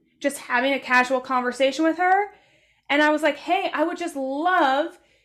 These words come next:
to get to know your doctor so I can put them on the top of my referral list." And I had zero patients, okay? But I was like, I'm like, you know, "I have so many patients. We can collaborate." They don't know. And then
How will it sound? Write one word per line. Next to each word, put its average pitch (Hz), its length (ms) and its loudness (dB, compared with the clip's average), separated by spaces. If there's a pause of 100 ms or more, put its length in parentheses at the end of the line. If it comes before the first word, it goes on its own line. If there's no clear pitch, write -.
(120)
to 339 140 -6
get 330 200 -4
to 339 80 0
know 320 100 6
your 320 180 2
doctor 320 480 2
so 294 120 0
I 285 80 2
can 285 120 -4
put 339 220 -8
them 349 120 0
on 302 80 2
the 311 80 2
top 269 240 0
of 269 60 -8
my 311 100 2
referral 339 500 2
list." - 460 -6 (380)
And 277 120 -2
I 294 40 -2
had 320 160 -2
zero 302 200 2
patients, 277 540 -10
okay? 226 360 -6 (540)
But 311 100 8
I 320 120 6
was 381 200 6
like, 311 460 6 (540)
I'm 381 160 6
like, - 160 8
you 480 120 10
know, 339 200 10
"I 349 60 6
have 415 100 6
so 453 280 8
many 440 160 4
patients. 277 560 2 (280)
We 427 140 8
can 370 140 0
collaborate." 214 680 6 (340)
They 285 180 6
don't 554 160 8
know. 311 360 6 (600)
And 339 200 6
then 392 540 6